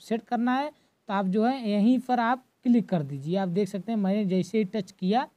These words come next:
यहाँ पर ऐसे पॉपअप जैसा खुल के आ गया पॉप। ठीक, अब यहाँ से आप जो है आप देख सकते हैं इसको आगे पीछे करके जो है यहाँ पे यदि आप तीन, चार, पाँच जैसा आप चाहें एएम, पीएम कर सकते हैं। ठीक,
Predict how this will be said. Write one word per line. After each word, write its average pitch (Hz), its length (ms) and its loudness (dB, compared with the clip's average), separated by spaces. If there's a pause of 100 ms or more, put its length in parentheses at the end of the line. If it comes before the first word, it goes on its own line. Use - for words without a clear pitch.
(460)
यहाँ 196 180 -2
पर 240 180 -2
ऐसे 240 380 0
पॉपअप 214 400 -6
जैसा 214 400 2
खुल 233 240 0
के 220 120 -2
आ 175 140 0
गया 123 260 -10
पॉप। - 220 -12 (580)
ठीक, 262 160 -4
अब 285 300 0
यहाँ 262 300 4
से - 160 -2
आप 247 160 2
जो 233 180 2
है 254 120 2
आप 226 140 0
देख 233 200 2
सकते 226 260 -6
हैं 247 300 2 (360)
इसको 220 320 -4
आगे 214 460 0
पीछे 240 400 -4
करके 247 480 -2
जो 220 180 0
है 247 240 0 (420)
यहाँ 202 220 0
पे 226 160 -4
यदि 220 180 0
आप 220 220 0
तीन, 226 260 2
चार, 214 280 -2
पाँच 214 320 -4
जैसा 208 340 0
आप 196 160 -4
चाहें 190 480 0 (520)
एएम, 220 380 2
पीएम 220 400 0
कर 196 160 -2
सकते 170 340 -6
हैं। 175 120 -2
ठीक, 277 320 -2